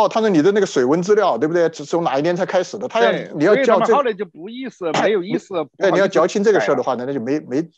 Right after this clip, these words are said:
Speaker 1: 底了。所以到底死多少人？我记得我们上个星期五在做的时候呢，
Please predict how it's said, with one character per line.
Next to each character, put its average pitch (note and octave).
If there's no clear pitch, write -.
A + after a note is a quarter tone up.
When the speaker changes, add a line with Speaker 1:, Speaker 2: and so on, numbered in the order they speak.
Speaker 1:
底 G2
了。 G2
所 F#3
以 G3
到 A3+
底 F#3
死 B2+
多 C#3
少 D3+
人？ G2
我 A#2
记 E3+
得 E3
我 B2
们 A#2
上 F3+
个 C#3+
星 C#3+
期 C#3+
五 G2+
在 G#2+
做 B2
的 G2+
时 G2+
候 G2
呢， F#2